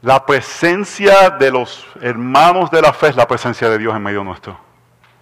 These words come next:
Sabemos que Dios está con nosotros cuando estamos en la iglesia del Señor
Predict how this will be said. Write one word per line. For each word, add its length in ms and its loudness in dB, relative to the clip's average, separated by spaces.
Sabemos 480 0
que 160 2
Dios 420 -2
está 260 2
con 180 -2
nosotros 580 -4
cuando 260 0
estamos 460 0
en 100 -4
la 140 4
iglesia 400 0
del 80 0
Señor 540 -4